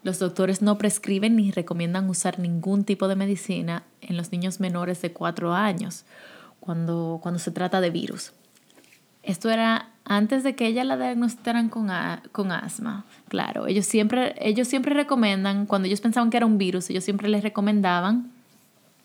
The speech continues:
no darles ningún tipo de medicina, al menos que sea fiebre. Claro, ya ahí se le da un Tylenol o cualquier medicina de niños para la fiebre, pero,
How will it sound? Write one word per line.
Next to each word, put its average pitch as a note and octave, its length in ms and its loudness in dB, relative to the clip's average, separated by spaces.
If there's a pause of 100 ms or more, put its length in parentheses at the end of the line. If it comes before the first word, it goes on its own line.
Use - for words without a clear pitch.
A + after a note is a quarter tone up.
no F#3+ 220 4
darles G3+ 400 4
ningún F#3+ 260 4
tipo G3 220 2
de F#3 80 4
medicina, F3+ 680 2
al F3+ 80 0
menos G3 260 0
que F#3+ 120 0
sea F#3+ 200 2
fiebre. F#3 460 2
Claro, G3 280 2
ya F3 160 -2
ahí F3+ 100 0
se F#3+ 160 -2
le F#3 100 0
da F#3 160 -4
un F3 160 -6
Tylenol A3 840 2
o E3+ 200 -2
cualquier E3+ 320 -4
medicina F#3 560 0
de F3 80 -2
niños F3 280 -2
para F3+ 180 2
la F#3 120 4
fiebre, E3+ 420 0
pero, F3 360 0